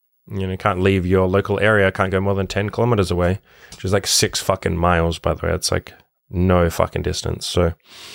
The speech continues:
I don't want this to be a negative Nancy podcast, but if I'm honest, I'm really not in a good place mentally right now. Like, I'm really fucking angry and livid.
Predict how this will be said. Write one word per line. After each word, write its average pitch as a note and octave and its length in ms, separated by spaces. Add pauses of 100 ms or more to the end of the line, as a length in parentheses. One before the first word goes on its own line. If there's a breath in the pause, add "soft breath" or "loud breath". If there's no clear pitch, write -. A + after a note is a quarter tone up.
(460 loud breath)
I A2 80
don't C#3 100
want B2+ 160
this A2 140
to A2 120
be G2 120
a F2 60
negative F2 440
Nancy F2 380
podcast, F2+ 640
but E2+ 180 (1000)
if A#2 180
I'm A2 220
honest, F2 320
I'm E2 260
really F2 300
not E2 180
in E2+ 80
a E2 40
good E2 180
place E2+ 280
mentally E2+ 400
right E2 180
now. F2+ 280 (1200)
Like, F#2 140
I'm E2+ 240
really F2+ 300
fucking F2 400
angry E2+ 360
and E2 160
livid. E2+ 400